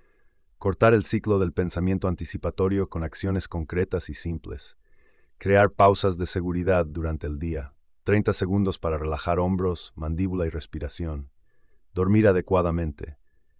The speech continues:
El sueño es el restaurador natural del sistema nervioso. Reducir el consumo de pantallas en momentos de estrés, pues sobreestimulan la amígdala.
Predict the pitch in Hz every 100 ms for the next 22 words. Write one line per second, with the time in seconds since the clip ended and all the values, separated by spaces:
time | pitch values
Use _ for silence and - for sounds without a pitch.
0 | - 104 - 131 131 113 107 95 - 90
1 | 87 85 92 92 90 85 87 85 80 -
2 | - 90 85 80 73 85 82 - 69 -
3 | - _ _ - 98 101 - 117 120 107
4 | 95 113 107 95 - 82 - 87 90 -
5 | 82 80 87 90 82 76 - - 90 80
6 | - - _ 80 - 80 78 - 82 85
7 | 92 92 82 76 80 82 71 64 73